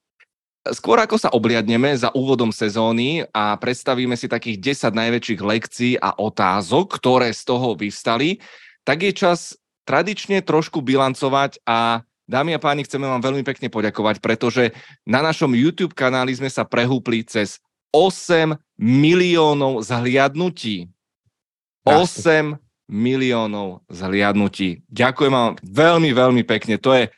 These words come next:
Speaker 1: to je číslo, o akom sa nám pred piatimi rokmi ani len nesnívalo. Ďalšia vec, sedemsto ľudí, fanúšikov naživo, na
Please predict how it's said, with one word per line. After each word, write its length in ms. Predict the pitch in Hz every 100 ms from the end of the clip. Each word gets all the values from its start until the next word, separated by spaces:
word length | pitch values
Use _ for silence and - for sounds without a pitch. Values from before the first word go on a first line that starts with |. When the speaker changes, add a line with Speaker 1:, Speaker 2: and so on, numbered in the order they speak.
| _ _ _ _ _
Speaker 1:
to 120 | 175
je 40 |
číslo, 400 | 165 185 180 180
o 80 | 131
akom 320 | 127 170 180
sa 80 | 151
nám 160 | 151 139
pred 160 | 123
piatimi 400 | 107 127 127 120 107
rokmi 320 | 107 - 104 -
ani 240 | 98 104 104
len 160 | 101 95 - _
nesnívalo. 880 | 87 107 135 139 160 156 107 80 73 _ _ _ _ _ -
Ďalšia 480 | 113 104 - 110 120
vec, 320 | 190 - - _ _ -
sedemsto 640 | - 175 214 220 190 -
ľudí, 320 | 127 147 127 95
fanúšikov 640 | - 139 127 - 123 135
naživo, 680 | 104 92 87 90 90 117 - _ _ -
na 100 | -